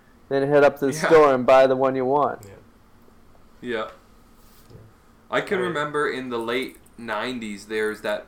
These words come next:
Speaker 2: skate shop Discers in town, and they had a whole punk rock section.
Speaker 1: Yeah.
Speaker 2: And I was always kind of intimidated to go in there and look through the music, 'cause at that point I didn't really have, you know, an identity musically.
Speaker 1: Yeah.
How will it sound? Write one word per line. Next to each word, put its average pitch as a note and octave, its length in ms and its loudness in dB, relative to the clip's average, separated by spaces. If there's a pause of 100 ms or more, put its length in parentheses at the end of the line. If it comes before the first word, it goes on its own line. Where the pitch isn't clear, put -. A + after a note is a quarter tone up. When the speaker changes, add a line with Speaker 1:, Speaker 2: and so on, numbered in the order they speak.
Speaker 2:
skate - 400 -10
shop G#2+ 360 -6
Discers G#2+ 540 -10
in F#2+ 80 -14
town, F#2 360 -10 (140)
and G#2+ 200 -12
they A2 160 -8
had A2+ 200 -8
a G#2 60 -6
whole G#2 200 -8
punk G#2 340 -12
rock G2 260 -8
section. A2 240 -8
Speaker 1:
Yeah. A2+ 200 0 (240)
Speaker 2:
And B2+ 100 -8
I C3+ 80 0
was C3+ 180 -2
always E3+ 400 0
kind D3 240 -4
of C3 80 -6
intimidated C3 800 -6
to A#2 60 -10
go A#2 240 -4
in A#2 120 -6
there A2+ 180 -4
and G#2+ 120 -8
look A2 200 -12
through A#2 100 -16
the G#2 60 -12
music, G#2 400 -12
'cause C3+ 140 -12
at B2+ 60 -6
that B2 200 -6
point D3 200 -8
I A2+ 60 -6
didn't A2 240 -10
really A2 200 -8
have, G#2 460 -8 (420)
you C3 140 -8
know, B2+ 400 -6
an B2 100 -12
identity B2+ 760 -8
musically. D3 600 -10
Speaker 1:
Yeah. B2 200 0